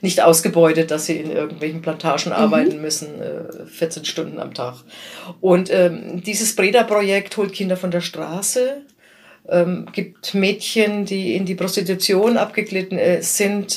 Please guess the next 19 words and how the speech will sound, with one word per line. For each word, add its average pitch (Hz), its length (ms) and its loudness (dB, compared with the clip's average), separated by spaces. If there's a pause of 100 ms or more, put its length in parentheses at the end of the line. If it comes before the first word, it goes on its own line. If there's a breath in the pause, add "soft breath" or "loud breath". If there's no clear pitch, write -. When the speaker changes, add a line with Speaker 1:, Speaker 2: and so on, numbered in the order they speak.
Speaker 1:
ähm, 185 500 0 (340 loud breath)
gibt - 200 -4
es 180 220 0
eine, 165 500 4
ein 165 220 4
Heim, 208 480 2
wo 185 80 -2
sie 190 160 -4
sich 180 320 -6
erholen 190 540 2
können, 185 500 2
wo 165 100 -2
sie 170 320 -2
auch - 180 -4 (140)
psychologische 220 600 0
Hilfe 202 320 -2
erhalten. 175 480 0
Speaker 2:
Mhm. 208 200 -2 (180)
Speaker 1:
Und 170 240 0